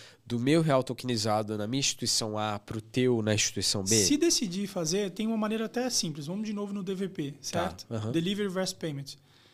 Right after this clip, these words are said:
Speaker 2: Se fosse isolado ou junto, poderia ser alguma coisa muito simples como um D V P, que você manda depósito,
Speaker 1: É, tipo um
Speaker 2: ele
Speaker 1: P-,
Speaker 2: transforma em
Speaker 1: P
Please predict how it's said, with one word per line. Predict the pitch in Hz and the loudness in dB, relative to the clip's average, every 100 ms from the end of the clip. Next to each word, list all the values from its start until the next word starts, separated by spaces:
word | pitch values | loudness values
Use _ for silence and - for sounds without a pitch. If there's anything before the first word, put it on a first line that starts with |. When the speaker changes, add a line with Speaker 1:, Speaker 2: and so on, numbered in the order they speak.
| _ _ - | _ _ -4
Speaker 2:
Se | - | -2
fosse | 247 320 - | 2 2 2
isolado | 233 226 165 165 180 160 151 160 | 2 2 2 2 0 -2 -6 -6
ou | 180 170 175 165 175 | -4 -2 -2 -4 -2
junto, | 143 190 - 143 - - | -2 -2 -4 -12 -16 -8
poderia | 175 190 | -4 -2
ser | 190 196 | -2 -2
alguma | 185 185 | -6 -6
coisa | 185 180 | -6 -6
muito | 185 | -4
simples | - 190 185 | -4 -4 -8
como | - 185 | -8 -8
um | |
D | 185 185 | -6 -4
V | 185 | -6
P, | 190 156 | -6 -8
que | 147 165 135 - - _ _ _ | -6 -8 -10 -12 -20 _ _ _
você | 160 175 | -6 -4
manda | 156 165 160 | -4 -4 -4
depósito, | 156 - 190 240 240 - 311 - - | -6 -4 -2 0 -2 -6 -6 -6 -2
Speaker 1:
É, | |
tipo | 165 - 202 | 0 0 0
um | |
Speaker 2:
ele | 180 | 2
Speaker 1:
P-, | 185 208 | 6 6
Speaker 2:
transforma | 185 202 | 6 6
em | |
Speaker 1:
P | 262 | 8